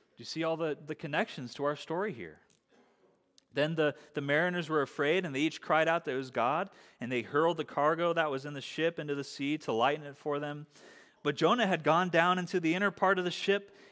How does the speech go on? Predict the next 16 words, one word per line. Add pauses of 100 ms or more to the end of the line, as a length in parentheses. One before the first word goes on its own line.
and
had
laid
down (760)
and
was
fast
asleep. (2500)
So
the
captain
came
and
said
to
him,